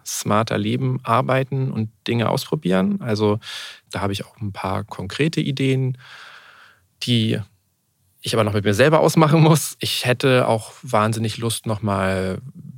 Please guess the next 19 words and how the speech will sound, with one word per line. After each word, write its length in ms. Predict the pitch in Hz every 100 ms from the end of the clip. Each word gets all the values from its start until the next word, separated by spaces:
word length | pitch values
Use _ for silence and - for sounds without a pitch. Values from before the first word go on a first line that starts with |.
| -
wieder 340 | 123 117 113
einen 120 | 107 104
neuen 260 | 120 151
Podcast 680 | 147 160 - - 156 - - _ _ -
auszuprobieren. 1080 | 120 127 - - 143 131 135 143 143 143 - - - - _
Und 360 | - 143 160 165
was 160 | 139 127
ich 100 | 123
immer 220 | 139 135
total 320 | 127 - 127
gern 160 | 139 127
mag 200 | 120 127
und 60 |
was 120 | 117 110
ich 40 |
auch 80 | 117
einfach 220 | 117 107
gemerkt 400 | - 110 120 -
habe, 160 | 120